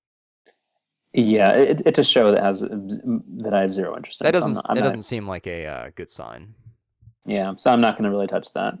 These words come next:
Speaker 2: No. Um, and we have, uh, we have Mad Men coming back.
Speaker 1: And it's only six episodes, thankfully,
Speaker 2: Yeah,
Speaker 1: right?
Speaker 2: yeah.
Speaker 1: Good.
Speaker 2: There's th-, this is,
Speaker 1: Good
Speaker 2: um,
Speaker 1: riddance to that show, I'm sorry.
Speaker 2: Mm, we'll see.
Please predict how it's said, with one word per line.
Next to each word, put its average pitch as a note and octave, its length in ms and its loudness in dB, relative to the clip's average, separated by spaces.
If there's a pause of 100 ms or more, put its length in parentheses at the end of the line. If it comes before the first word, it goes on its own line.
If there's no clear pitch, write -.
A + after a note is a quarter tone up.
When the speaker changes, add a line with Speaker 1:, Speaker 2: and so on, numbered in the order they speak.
(120)
Speaker 2:
No. A1+ 380 -12 (680)
Um, D2+ 560 -10 (540)
and A2+ 80 -6
we A#2 100 -2
have, G#2 220 -4
uh, F#2 220 -2
we A2 60 -2
have F#2+ 100 -4
Mad F#2+ 260 -6
Men F#2 260 -12
coming F2 300 -14
back. C#2+ 380 -14 (2000)
Speaker 1:
And - 120 2
it's - 80 2
only D#3+ 160 6
six - 280 -2
episodes, - 500 -4
thankfully, - 340 -2
Speaker 2:
Yeah, F3 80 4
Speaker 1:
right? D3+ 300 0 (140)
Speaker 2:
yeah. E2+ 360 -10 (680)
Speaker 1:
Good. F#2+ 240 -4 (760)
Speaker 2:
There's D3 160 0
th-, B2+ 140 -4
this D#3+ 180 -2
is, D3+ 160 -6
Speaker 1:
Good F#3 120 6
Speaker 2:
um, G#2+ 80 2
Speaker 1:
riddance G2+ 340 2
to G#2 80 -4
that G2 160 -2
show, G#2 180 -4
I'm D#3+ 160 -8
sorry. G#2 420 -2 (320)
Speaker 2:
Mm, G3 400 -14 (280)
we'll F#3 160 -8
see. D#2+ 380 -8